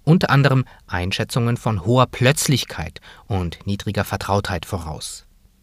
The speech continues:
Die Anzahl der kritischen Einschätzungsdimensionen variiert von Theorie zu Theorie,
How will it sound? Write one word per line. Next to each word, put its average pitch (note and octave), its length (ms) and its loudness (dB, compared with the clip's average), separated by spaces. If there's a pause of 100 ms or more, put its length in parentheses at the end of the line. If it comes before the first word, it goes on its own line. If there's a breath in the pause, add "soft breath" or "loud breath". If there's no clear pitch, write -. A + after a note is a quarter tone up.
(800 loud breath)
Die A#2+ 280 4
Anzahl D#3 400 2
der F3 140 0
kritischen D#3+ 500 -2
Einschätzungsdimensionen D3 1300 4
variiert C3+ 500 4
von C3+ 240 2
Theorie A#2+ 400 4
zu - 140 -2
Theorie, A#2 560 4